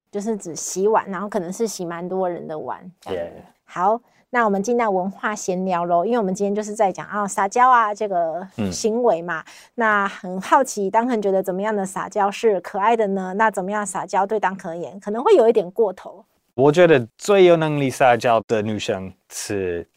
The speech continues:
Speaker 2: 她们好好用她们的脸，还有手，就是脸的表现，facial expressions and movements，好像是，like, the best way to撒娇。But, like,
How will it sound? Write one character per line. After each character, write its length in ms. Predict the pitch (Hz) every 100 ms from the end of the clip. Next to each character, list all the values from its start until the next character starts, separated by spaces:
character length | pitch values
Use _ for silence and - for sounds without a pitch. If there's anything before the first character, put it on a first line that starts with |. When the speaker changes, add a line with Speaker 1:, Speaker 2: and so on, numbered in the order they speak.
| _
Speaker 2:
她 140 | 117
们 120 | 107 104
好 180 | 113
好 140 | 104 104
用 200 | 98 95
她 140 | -
们 120 | 92
的 120 | 92 92
脸， 320 | 95 87 82 _
还 200 | - 98
有 140 | 82 69
手， 360 | - 92 71 - _ -
就 140 | 110
是 340 | 95 98 87 - _
脸 340 | - 135 156 147
的 80 | 120
表 240 | 120 113
现， 200 | - 92
facial 560 | - 147 143 - 143 131
expressions 680 | - - 127 120 123 113 98
and 300 | 95 98 104
movements， 600 | 117 95 90 - - - _
好 180 | -
像 180 | 120 110
是， 300 | - 101 87 - _
like, 360 | 104 82 - - _ -
the 100 | 107
best 380 | 139 117 -
way 140 | 110 101
to 280 | - 95 90
撒 300 | - 101 87
娇。 300 | - 82 - _
But, 160 | 110 - - - -
like, 220 | 101 87